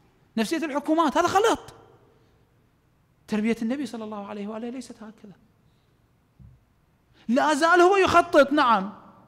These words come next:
عندما أبو سفيان ترك الحرب ضد رسول الله صلى الله عليه وآله وكان في مكة،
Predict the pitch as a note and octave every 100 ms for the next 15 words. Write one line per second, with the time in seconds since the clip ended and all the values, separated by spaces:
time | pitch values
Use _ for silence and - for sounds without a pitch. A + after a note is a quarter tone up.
0 | - G3 F#3+ G3 G3 G3 F#3+ G#3 - G#3+
1 | G#3 - - - G#3+ D4 A#3+ A3+ G#3 G#3
2 | G#3+ G3+ G#3+ G#3 G#3+ A3+ A3 G#3 G3 F#3+
3 | G#3 G3+ G#3+ A3 G3+ A3+ G#3 G#3+ C4+ C#4
4 | F#3+